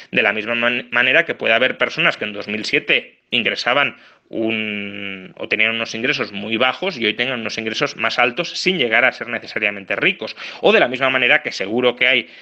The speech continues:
ricos que se han empobrecido tremendísimamente entre dos mil siete y la actualidad. Básicamente todos aquellos que estaban de alguna manera vinculados con, con el ladrillo. Eh, por tanto, estos titulares de "los ricos ganan un sesenta y uno por ciento más que antes de la crisis",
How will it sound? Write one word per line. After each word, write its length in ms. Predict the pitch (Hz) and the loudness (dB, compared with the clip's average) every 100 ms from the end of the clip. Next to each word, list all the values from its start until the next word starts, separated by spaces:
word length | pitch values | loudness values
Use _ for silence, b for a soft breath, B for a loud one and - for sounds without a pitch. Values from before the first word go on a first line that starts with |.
| B | B
ricos 560 | 123 156 160 147 170 | 2 2 4 2 2
que 80 | 120 | -2
se 120 | - | 0
han 80 | 107 | 0
empobrecido 600 | 120 120 117 - 123 147 - | 0 -2 -4 -2 2 2 2
tremendísimamente 1000 | 165 151 139 131 131 139 131 120 117 123 | 0 2 2 0 -2 -2 -2 -2 -2 -2
entre 200 | 120 110 | -2 -4
dos 120 | 98 | -4
mil 160 | 107 107 | -4 -4
siete 380 | - 104 117 - B B | -4 -4 -4 -6 B B
y 100 | - | 0
la 100 | 110 | 0
actualidad. 520 | - 95 110 139 - - | 0 0 2 2 0 -6
Básicamente 540 | - 107 107 107 107 | -6 -2 -2 -2 -4
todos 300 | 107 117 107 | -2 -2 0
aquellos 320 | 113 113 113 | -2 -2 -2
que 60 | 113 | -4
estaban 520 | - 104 107 113 - | -2 2 2 -2 -6
de 60 | 110 | -2
alguna 240 | 107 113 | 0 2
manera 300 | 117 110 113 | 2 2 2
vinculados 520 | 110 107 110 107 110 | 2 -2 -2 0 -2
con, 300 | - 107 101 - _ | -4 -6 -6 -12 _
con 280 | - 101 98 | -8 -8 -4
el 120 | 101 | 0
ladrillo. 460 | 101 107 104 101 92 B B B B B B B | 2 2 -2 -8 -20 B B B B B B B
Eh, 140 | - | 0
por 160 | 147 175 | 2 2
tanto, 400 | 175 139 127 - - | 2 2 -2 -6 -6
estos 340 | 123 - 254 | -2 2 2
titulares 520 | 185 156 151 151 135 | 0 0 4 4 2
de 80 | 123 | 0
"los 200 | 123 113 | 0 0
ricos 440 | 117 170 170 135 - | 2 2 2 -2 0
ganan 260 | 135 147 | 0 0
un 80 | 139 | -4
sesenta 300 | - 123 107 | -8 -4 -2
y 40 | |
uno 140 | 113 135 | -2 -2
por 140 | 120 | -4
ciento 360 | - 135 123 107 | 0 2 0 -4
más 300 | 110 131 127 | 0 2 2
que 80 | 117 | -2
antes 160 | 117 | -2
de 80 | 117 | 0
la 140 | 117 | 0
crisis", 320 | 117 123 147 | 0 -4 -4